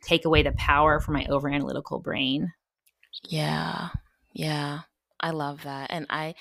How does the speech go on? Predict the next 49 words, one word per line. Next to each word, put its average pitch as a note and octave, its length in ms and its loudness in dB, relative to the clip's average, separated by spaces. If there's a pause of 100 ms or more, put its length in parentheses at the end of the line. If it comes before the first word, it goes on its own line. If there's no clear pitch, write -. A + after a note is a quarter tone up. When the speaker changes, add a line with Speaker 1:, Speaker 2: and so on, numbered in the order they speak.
(460)
Speaker 2:
I'm F3 160 2
thinking F#3 240 -2
of E3+ 80 -2
the E3+ 80 -2
times D3+ 320 -4
whenever C#3+ 280 -4
I'm C#3 160 -2
just, D3 200 -6
like, C3+ 260 0
in C#3+ 120 4
my C#3 100 6
room C3+ 220 6
dancing, C3+ 500 4
and C3 300 6
it D3+ 120 -2
just - 200 4
feels C#4+ 240 8
good F3+ 340 8
to - 120 0
just, - 180 4
like, D#3+ 140 6
shake C#3+ 320 4
your E3 100 2
hips - 400 0
in E3+ 80 2
a D3 80 4
way. C#3 460 0
Speaker 1:
Yes. F3 420 4
Speaker 2:
And F3+ 100 4
not F#3 180 8
in A3+ 60 8
a A3 60 10
way G3+ 260 10
that's F#3 240 8
for, F3 200 2
like, E3 280 8
the D#3+ 180 2
male D3 300 8
gaze D3 360 4
or E3 40 2
for - 160 -6
anybody. F3+ 500 4
It's - 160 -2
like E3+ 140 4 (360)
that F3+ 160 6
movement F#3+ 560 8
is D#3+ 120 6
so, E3 360 8
like, C#3+ 300 6